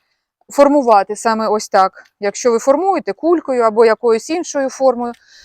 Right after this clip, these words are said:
Троянди поки що рано обрізати витки. В минулому році в мене було відео про обрізку восени витких троянд. Я витки троянди завжди обрізаю восени.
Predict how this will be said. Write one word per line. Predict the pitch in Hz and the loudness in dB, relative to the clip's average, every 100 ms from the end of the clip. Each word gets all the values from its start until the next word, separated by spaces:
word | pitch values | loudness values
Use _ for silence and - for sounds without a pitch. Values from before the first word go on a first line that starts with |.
| _ | _
Троянди | 277 285 359 392 294 | 0 2 2 -2 -4
поки | 294 302 294 | -4 -4 -6
що | - 285 | 0 4
рано | 226 202 214 | 4 0 -4
обрізати | 220 254 247 269 285 | -4 0 2 2 0
витки. | 285 - 302 311 311 _ _ 320 | -6 -8 -8 -8 -8 _ _ -10
В | 233 | -4
минулому | 254 247 247 240 | -2 0 0 0
році | 247 240 247 | 0 0 -2
в | |
мене | 233 226 220 | -4 -6 -4
було | 226 247 220 190 | -4 0 0 -2
відео | 202 214 196 202 | -6 -6 -4 -4
про | 233 220 | -2 -4
обрізку | 208 233 - 214 208 | -4 -10 -8 -4 -4
восени | 202 220 240 226 214 196 | -2 -4 -4 -6 -6 -8
витких | 208 226 _ 226 | -4 -4 _ -12
троянд. | - 226 269 330 359 | -4 -2 0 -4 -6
Я | 240 233 220 - | 0 2 2 0
витки | 226 - 240 | -8 -6 -6
троянди | 220 220 285 320 269 | -4 -2 -2 -2 -4
завжди | 220 202 233 | -4 -6 -4
обрізаю | 220 202 214 220 208 196 | -4 -4 -4 -2 -2 -4
восени. | 208 - 220 269 | -8 -8 -8 -8